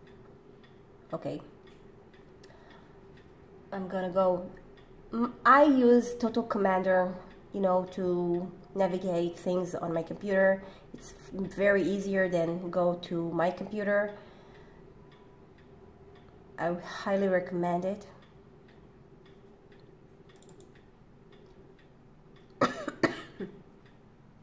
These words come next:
Just a sec. Oh,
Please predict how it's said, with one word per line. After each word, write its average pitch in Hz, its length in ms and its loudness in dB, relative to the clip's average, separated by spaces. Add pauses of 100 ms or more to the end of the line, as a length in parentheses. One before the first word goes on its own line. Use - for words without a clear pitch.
(160)
Just - 220 -14
a - 20 -20
sec. 202 440 -12 (2250)
Oh, 185 520 -2